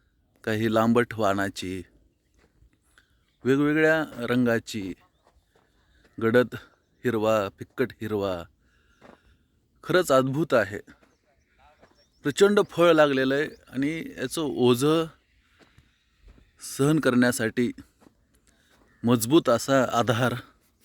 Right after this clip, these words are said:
बांबूच्या, अ, लाकडाच्या आधाराने केलेला आहे.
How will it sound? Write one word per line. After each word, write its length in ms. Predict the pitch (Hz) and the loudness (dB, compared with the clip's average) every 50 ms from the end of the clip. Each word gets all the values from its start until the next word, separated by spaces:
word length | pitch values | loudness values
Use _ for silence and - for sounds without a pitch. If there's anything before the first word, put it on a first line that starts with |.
| - - _ _ _ _ - | -20 -20 _ _ _ _ -2
बांबूच्या, 880 | 107 113 113 117 110 113 117 - - 123 117 117 113 110 113 _ - - | 0 2 2 2 2 0 -2 0 0 2 2 2 0 -2 -6 _ -16 -16
अ, 0 | - - - - - - _ - - _ _ _ _ _ _ _ _ _ _ _ _ _ _ _ _ _ _ _ _ _ _ _ _ _ _ _ - | -16 -16 -18 -20 -20 -20 _ -20 -20 _ _ _ _ _ _ _ _ _ _ _ _ _ _ _ _ _ _ _ _ _ _ _ _ _ _ _ -6
लाकडाच्या 520 | 104 101 - 107 104 104 - - 113 107 | -6 -4 -2 -2 -4 -2 0 0 2 2
आधाराने 460 | 107 98 107 110 110 110 104 113 113 | 2 0 -2 -2 -2 -2 -2 -4 -6
केलेला 600 | 85 - _ _ _ - 113 104 101 107 107 104 | -6 -10 _ _ _ -4 -4 0 0 0 0 0
आहे. 400 | 101 95 87 90 90 - _ - | -2 -4 -6 -10 -20 -20 _ -20